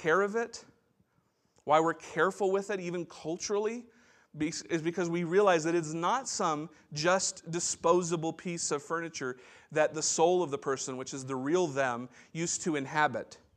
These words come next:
as if we're really some sort of ghost spirits that float around and we just happen to be inside these bodies. No, our bodies are not just housing chambers for the soul. They are really who we are. When we do a funeral for a loved one,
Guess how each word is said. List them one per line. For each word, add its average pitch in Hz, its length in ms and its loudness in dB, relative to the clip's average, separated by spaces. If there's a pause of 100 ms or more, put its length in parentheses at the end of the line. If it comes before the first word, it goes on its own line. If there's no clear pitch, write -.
(140)
as 131 180 -4
if 143 160 -4
we're 139 160 -2
really 160 280 0
some 151 240 -4
sort 147 200 -4
of 127 200 -4
ghost 139 440 -2
spirits - 520 -6
that 117 140 -6 (540)
float 151 280 0
around 135 260 2
and 123 100 -6
we 123 60 -6
just 123 160 -6
happen 143 320 -2
to 120 60 -8
be 123 120 -6
inside 120 400 -4
these 117 180 -6
bodies. - 480 -2
No, 147 200 -8 (340)
our 139 80 4
bodies 175 400 6
are 156 60 2
not 180 200 0
just 196 180 -8
housing 147 360 0
chambers 131 340 -8
for 139 160 -6
the 143 80 -8
soul. - 400 -4
They 165 240 -2
are 151 200 2
really 180 340 0
who 196 200 -6
we 185 160 -2
are. 165 320 0 (2250)
When 135 100 -12
we 143 60 -4
do 165 140 0
a 165 40 0
funeral 180 300 -4
for 165 140 -2
a 147 40 2
loved 175 220 0
one, 113 280 -6